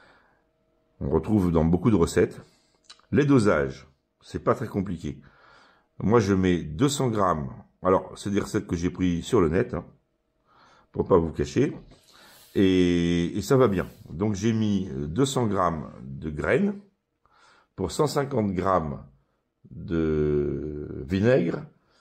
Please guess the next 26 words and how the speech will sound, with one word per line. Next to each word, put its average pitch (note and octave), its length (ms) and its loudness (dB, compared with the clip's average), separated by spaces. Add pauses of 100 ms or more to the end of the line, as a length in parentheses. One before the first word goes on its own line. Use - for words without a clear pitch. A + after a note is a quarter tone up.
(220)
et F2+ 80 -4
pour F2 200 -4
cent C#3+ 140 0
cinquante C3 420 0
grammes C3+ 380 0 (220)
d'eau. G#2 440 -4 (600)
C'est F#3 140 4
tout. C3+ 160 -2 (600)
Après, C3 300 4
vous A2 140 2
rajoutez G2+ 420 2
sur G2+ 160 -8
ce - 260 -14
dosage-là, G#2+ 600 2
vous A#2+ 80 2
pouvez F#2+ 180 -4
rajouter F2+ 360 0
environ G2 440 -2 (720)
une G2 220 0
cuillère G#2 320 2
à G2 80 2
soupe G2 300 -6
de, F2 440 0
de F2 120 0
sel. C2 340 -6 (640)
Voilà. - 200 -16